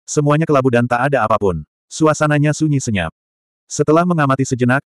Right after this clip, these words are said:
Qin Fei Yang mundur dari zona kacau dan kembali ke sisi teratai api. "Bagaimana keadaan di dalam?" Teratai api menatapnya dengan rasa ingin tahu.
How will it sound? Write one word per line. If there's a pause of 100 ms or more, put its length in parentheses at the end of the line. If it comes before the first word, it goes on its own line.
(120)
Qin
Fei
Yang
mundur
dari
zona
kacau
dan
kembali
ke
sisi
teratai
api. (960)
"Bagaimana
keadaan
di
dalam?" (640)
Teratai
api
menatapnya
dengan
rasa
ingin
tahu.